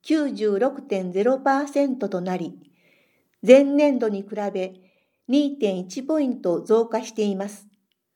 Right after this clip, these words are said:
この増加は、福岡県介護保険広域連合加入市町村負担金、福岡県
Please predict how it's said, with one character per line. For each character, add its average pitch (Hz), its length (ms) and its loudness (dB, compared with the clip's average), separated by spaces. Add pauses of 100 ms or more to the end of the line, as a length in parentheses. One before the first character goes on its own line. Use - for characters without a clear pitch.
(640)
こ 247 120 6
の 285 180 10
増 285 260 6
加 240 160 0
は、 240 300 -2 (540)
福 277 320 2
岡 294 300 8
県 196 440 -2 (380)
介 285 280 6
護 294 140 6
保 294 140 2
険 214 340 -6 (180)
広 302 300 6
域 294 220 -6
連 285 260 -2
合 185 280 0
加 208 200 -6
入 247 420 -2
市 - 140 -20
町 277 240 2
村 247 320 -2
負 247 80 -14
担 233 340 -8
金、 202 260 -6 (1080)
福 262 300 4
岡 302 280 8
県 180 400 -4